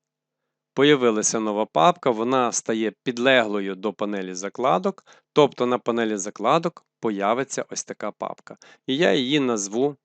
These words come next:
що ж це за сторінка. Ну, наприклад, різні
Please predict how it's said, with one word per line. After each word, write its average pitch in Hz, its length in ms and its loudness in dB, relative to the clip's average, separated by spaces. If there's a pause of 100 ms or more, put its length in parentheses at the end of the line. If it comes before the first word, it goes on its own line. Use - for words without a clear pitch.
(680)
що - 360 2
ж - 120 -4
це 135 200 0
за 117 120 -2
сторінка. 95 640 -8
Ну, 160 100 -4
наприклад, 95 600 -8 (840)
різні 120 680 -2